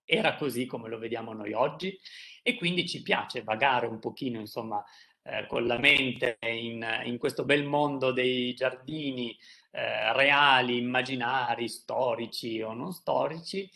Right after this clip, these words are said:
eh, e ho concluso la mia serata per questa sera.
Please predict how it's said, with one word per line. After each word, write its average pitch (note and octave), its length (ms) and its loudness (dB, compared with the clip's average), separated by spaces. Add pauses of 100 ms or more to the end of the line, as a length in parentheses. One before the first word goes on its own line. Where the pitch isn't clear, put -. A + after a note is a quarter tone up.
(320)
eh, B2+ 640 0
e B2+ 1080 2
ho A#2 180 -8
concluso C3 600 -4
la A#2 120 -2
mia B2 400 0
serata C3+ 460 0
per C3 180 -2
questa D3 320 -2
sera. F3 500 -2